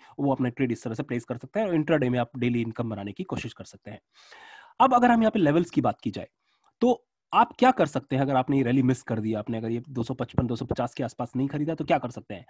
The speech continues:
हम आपको सलाह दे रहे हैं, हमेशा अगर आप लॉन्ग टर्म का स्टॉक इन्वेस्ट करना चाहते हैं तो आपको स्टैगर्ड मैनर में इन्वेस्ट करना है। जी हाँ, तो हमारी सलाह आपके लिए, सबसे पहला रेंज जो आपको खरीदना है वो दो सौ पिछहत्तर से दो सौ सत्तर के बीच की रेंज में खरीदिए।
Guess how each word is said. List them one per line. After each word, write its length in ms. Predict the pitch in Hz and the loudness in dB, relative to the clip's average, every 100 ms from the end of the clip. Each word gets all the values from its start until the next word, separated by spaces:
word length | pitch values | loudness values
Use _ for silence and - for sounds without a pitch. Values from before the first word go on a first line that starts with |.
| - - 185 | -20 -6 2
हम 80 | |
आपको 200 | 202 202 | 2 2
सलाह 240 | 202 196 226 | 0 2 2
दे 120 | 208 | 2
रहे 100 | 214 | 0
हैं, 120 | 262 277 _ _ _ _ _ _ _ | -2 -4 _ _ _ _ _ _ _
हमेशा 420 | - 214 240 254 240 - | 2 4 4 4 2 0
अगर 180 | 143 170 | -2 0
आप 180 | 160 135 | 0 2
लॉन्ग 280 | 139 185 | 2 2
टर्म 140 | 180 170 | -2 -2
का 280 | 170 170 170 _ _ _ _ | -2 -4 -6 _ _ _ _
स्टॉक 360 | - 165 147 | -2 0 2
इन्वेस्ट 280 | 151 139 - | 2 -2 -4
करना 240 | - 123 123 | -6 -6 -6
चाहते 300 | 113 113 156 | -10 -10 -8
हैं 160 | 208 - | -8 -8
तो 60 | 139 | -6
आपको 220 | 120 147 | -6 -6
स्टैगर्ड 420 | 139 - 143 151 | -8 -2 2 2
मैनर 220 | 120 107 110 | 0 -6 -6
में 120 | 104 | -6
इन्वेस्ट 260 | 98 107 | -8 -12
करना 220 | - 87 90 | -14 -14 -12
है। 140 | - _ _ _ | -14 _ _ _
जी 80 | 117 | -2
हाँ, 200 | 131 160 - - - - | 0 -2 -6 -20 -14 -4
तो 220 | 180 185 151 | -2 -2 2
हमारी 240 | 170 226 | 2 2
सलाह 260 | 226 202 208 | 0 -2 0
आपके 300 | 202 - 208 | -2 -2 -4
लिए, 200 | 220 240 _ _ _ _ - | -2 -6 _ _ _ _ -2
सबसे 240 | 190 - | 0 0
पहला 280 | 208 160 196 | -2 4 4
रेंज 240 | 170 170 | 6 2
जो 80 | 156 | 2
आपको 200 | 131 - | -2 -2
खरीदना 360 | 139 127 120 120 | -2 -2 0 -2
है 140 | 95 - _ - | -2 -10 _ -6
वो 80 | 135 | 0
दो 120 | 135 | 2
सौ 120 | 151 | 0
पिछहत्तर 420 | 131 151 143 160 | -4 -4 0 -2
से 200 | 147 175 | 0 -4
दो 160 | 160 113 | -2 -6
सौ 120 | 123 | -4
सत्तर 300 | 139 - 123 | -8 -6 -4
के 120 | 127 | -2
बीच 200 | 117 110 | -4 -4
की 100 | - | -6
रेंज 200 | 101 98 | -6 -8
में 80 | 113 | -12
खरीदिए। 360 | - 101 90 | -10 -10 -10